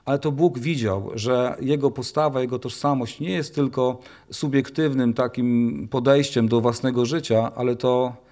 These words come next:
było coś rzeczywistego i Bóg się do tego przyznał. Nazywa Abrahama swoim sługą.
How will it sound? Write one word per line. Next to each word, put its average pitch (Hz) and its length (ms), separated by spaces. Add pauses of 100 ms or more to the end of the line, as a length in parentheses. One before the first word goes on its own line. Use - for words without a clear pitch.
(200)
było 127 360
coś 131 260
rzeczywistego 127 1040
i 127 60
Bóg 131 200
się 139 100
do 139 80
tego 139 220
przyznał. 101 460 (280)
Nazywa 139 360
Abrahama 127 440
swoim 139 320
sługą. 104 400